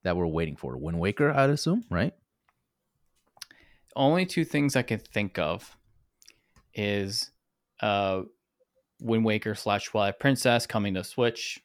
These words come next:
Speaker 2: right?
Speaker 1: Yep.
Speaker 2: The remaster again. The Zelda series, the show.
Speaker 1: Ah, yeah.
Speaker 2: That could
Speaker 1: I don't,
Speaker 2: be it.
Speaker 1: but I don't, but for this year, I don't think so. That, that's too early.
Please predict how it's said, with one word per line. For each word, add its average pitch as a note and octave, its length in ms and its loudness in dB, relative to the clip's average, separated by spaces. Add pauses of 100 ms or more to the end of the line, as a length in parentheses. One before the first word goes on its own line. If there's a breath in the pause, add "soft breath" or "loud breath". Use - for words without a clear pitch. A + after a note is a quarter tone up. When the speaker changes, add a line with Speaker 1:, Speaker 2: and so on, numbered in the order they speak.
(120)
Speaker 2:
right? G2+ 220 -2
Speaker 1:
Yep. G#2 100 2
Speaker 2:
The E2 60 -2
remaster F2+ 500 -8
again. B2 360 0 (1080 soft breath)
The A2+ 300 2
Zelda A#2 360 4
series, A#2+ 540 0
the G#2 100 -6
show. G#2+ 500 2 (960)
Speaker 1:
Ah, G2 600 2
yeah. G#2+ 240 -2 (480)
Speaker 2:
That F2 220 -4
could A#2 160 -2
Speaker 1:
I C3+ 40 6
don't, A#2+ 100 8
Speaker 2:
be A2+ 80 6
it. C3+ 60 8
Speaker 1:
but C3 100 6
I C3+ 80 6
don't, D#3+ 180 4
but C3+ 140 0
for C3+ 140 2
this G#2 320 2
year, D#3 140 4
I F2+ 80 4
don't D#2+ 180 -6
think - 200 -12
so. D2 180 -10
That, D2+ 220 -10
that's - 240 -14
too - 180 -10
early. D2+ 360 -10